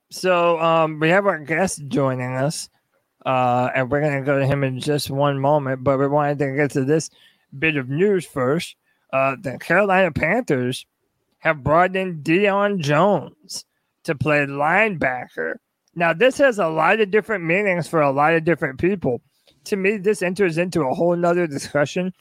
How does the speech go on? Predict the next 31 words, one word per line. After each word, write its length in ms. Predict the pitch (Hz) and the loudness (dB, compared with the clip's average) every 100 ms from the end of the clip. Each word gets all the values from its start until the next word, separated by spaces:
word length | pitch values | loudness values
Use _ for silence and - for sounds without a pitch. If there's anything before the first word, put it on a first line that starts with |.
| - _ - | -20 _ -4
about 300 | 147 139 - | -2 -2 -2
Frankie 400 | 160 156 - 135 | -2 -2 -4 -6
Louvu 640 | 127 139 180 190 208 139 _ _ _ - | 0 2 2 2 0 -2 _ _ _ -4
and 200 | 160 160 | -2 0
what 180 | 147 | 0
his 260 | 127 185 143 | 2 0 0
role 220 | 147 175 | 0 2
in 120 | 165 160 | 2 0
that 200 | 139 135 | 0 0
defense 440 | 160 185 214 202 | -2 0 -2 -2
might 240 | 214 208 202 | 0 0 0
be. 240 | 226 240 _ _ _ - | -4 -4 _ _ _ -12
But 320 | 151 240 240 _ _ _ | 0 2 0 _ _ _
Deion 480 | 165 175 233 240 233 | -4 0 2 2 0
Jones, 540 | 190 208 208 208 214 - _ _ - | 2 2 2 -2 -6 -12 _ _ -4
former 300 | 196 202 196 | -2 0 2
linebacker 600 | 190 196 190 190 180 190 | 2 2 2 0 0 0
out 140 | 165 | 2
of 60 | 143 | 2
L 140 | 175 | 2
S 200 | 180 151 | 2 2
U, 240 | 185 185 185 - _ | 0 2 0 -4 _
he 100 | - | -4
was 160 | 180 160 | -2 -2
a 60 | 123 | -4
Pro 280 | - 190 | 0 2
Bowler 400 | 175 175 170 165 | 2 0 0 0
for 140 | 160 165 | -2 -2
the 220 | 151 139 | 0 -2
Atlanta 460 | 127 147 160 143 131 | 0 0 0 -2 -4
Falcons. 760 | 147 147 156 - 160 160 151 | 0 0 0 -2 -4 -4 -8